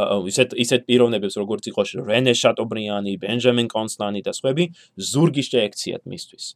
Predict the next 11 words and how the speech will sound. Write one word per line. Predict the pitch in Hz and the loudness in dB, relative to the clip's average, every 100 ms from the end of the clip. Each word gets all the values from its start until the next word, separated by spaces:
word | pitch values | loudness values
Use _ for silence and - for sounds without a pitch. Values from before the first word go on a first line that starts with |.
| _ | _
სწორედ | - 160 180 180 | 4 12 12 12
ამ | 147 180 | 12 12
შემთხვევამ | - 190 - 123 143 156 | 8 4 4 2 4 2
შეარყია | - 147 143 - 98 101 | 2 8 8 6 -2 0
ნაპოლეონის | 104 123 110 107 98 | -2 -2 -2 -4 -4
რეპუტაცია, | 104 131 135 131 - 147 | -2 -2 2 2 6 4
როგორც | 120 120 117 | 6 2 0
ეს | 110 - _ - _ - | -6 -6 _ -20 _ -6
განმანათლებლური, | 135 139 135 127 117 110 101 95 | 0 4 6 4 4 -2 0 -2
ხო, | 110 113 | 0 2
რეფორმისტული, | 104 104 123 117 110 - 107 | 2 2 2 0 -4 -4 -2